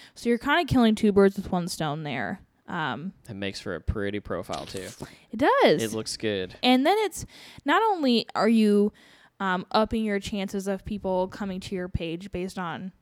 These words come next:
Speaker 1: what they're searching, um, but it also is very clear and concise when people come to your page. You're like, "Oh, great, he's a photographer and a realtor. It's great.
Speaker 2: Ta-da.
Speaker 1: Now I know."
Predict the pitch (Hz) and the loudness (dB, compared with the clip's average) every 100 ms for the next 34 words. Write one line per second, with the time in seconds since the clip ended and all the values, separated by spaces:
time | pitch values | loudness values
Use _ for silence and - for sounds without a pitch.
0 | - 196 170 180 175 - 214 202 - 320 | -6 0 0 0 -2 -2 -2 -2 -4 -6
1 | 339 339 - - - - 202 196 180 170 | -8 -10 -18 -20 -20 -8 -2 0 0 -2
2 | 185 - 196 - 208 - 202 220 - 220 | -6 0 2 4 0 2 2 2 4 6
3 | 202 196 196 - 185 180 190 202 214 - | 8 8 6 2 0 0 2 2 2 2
4 | 202 202 185 202 202 190 196 196 - 202 | 4 4 4 0 -4 -4 -2 -2 -2 -2
5 | 190 185 196 180 180 160 196 185 101 208 | -2 -4 -6 -8 -6 -2 0 2 0 -6
6 | - _ 202 196 - 285 202 220 285 262 | -14 _ 0 2 6 6 6 2 4 4
7 | 180 - 190 185 175 190 196 208 226 262 | 4 -2 -2 -2 -4 -6 -6 -4 -4 -2
8 | 277 262 - - - - 202 190 226 233 | 0 -2 -6 -20 -20 -6 -2 2 4 6
9 | 139 - - _ _ _ _ _ _ - | 4 0 -10 _ _ _ _ _ _ -12
10 | - 254 208 214 147 160 190 214 233 254 | 2 4 4 0 0 6 8 8 8 8
11 | 175 | 6